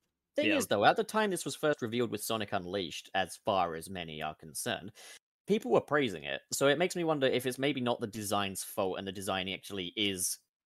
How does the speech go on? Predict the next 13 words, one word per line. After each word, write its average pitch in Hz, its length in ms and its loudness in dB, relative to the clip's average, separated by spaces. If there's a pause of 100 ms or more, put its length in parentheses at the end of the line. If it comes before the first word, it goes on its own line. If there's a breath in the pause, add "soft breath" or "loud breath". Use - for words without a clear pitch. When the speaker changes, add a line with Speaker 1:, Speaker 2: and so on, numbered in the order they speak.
(260)
Speaker 1:
good, 117 480 4
or 117 240 4
if 113 180 0
it 120 120 0
is 117 200 -2
just - 400 -4
there's 117 260 6
a 113 60 2
resentment 101 720 -2
that 82 160 -4
comes 82 300 -8
with 76 120 -8
it 65 180 -6